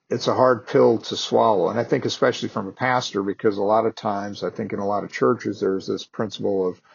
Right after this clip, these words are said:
frugality that is taught, living within your means, that sort of thing.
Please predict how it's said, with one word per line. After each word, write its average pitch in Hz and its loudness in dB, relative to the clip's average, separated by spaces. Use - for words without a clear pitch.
frugality 107 2
that 110 2
is 110 -2
taught, 104 -2
living 104 -2
within 104 -4
your 98 -6
means, 107 -4
that 107 -2
sort 104 -2
of 98 -12
thing. 101 -6